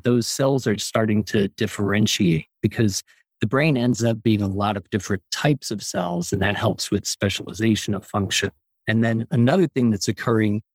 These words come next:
is something called cell migration. So when the neural tube forms, you know, it's, as a tube structure, it has an interior and exterior.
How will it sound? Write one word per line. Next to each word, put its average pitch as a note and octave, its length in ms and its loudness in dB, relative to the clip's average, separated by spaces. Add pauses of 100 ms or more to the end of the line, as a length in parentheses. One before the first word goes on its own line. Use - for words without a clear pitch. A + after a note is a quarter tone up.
(140)
is A2+ 140 0
something A2 400 0
called - 300 -6
cell G#2+ 340 0
migration. F#2 800 0 (260)
So G2+ 280 0
when G#2+ 400 2
the G#2 100 -2
neural B2 400 2
tube C3 400 0
forms, F2+ 720 -2 (300)
you F#2+ 80 0
know, F#2+ 100 4
it's, G2 240 0 (100)
as G#2 220 0
a G2 80 0
tube E3 380 2
structure, - 400 -4
it G2 140 -2
has G2 260 -2
an F#2+ 100 2
interior G2+ 640 2 (220)
and A2 80 -4
exterior. - 520 -6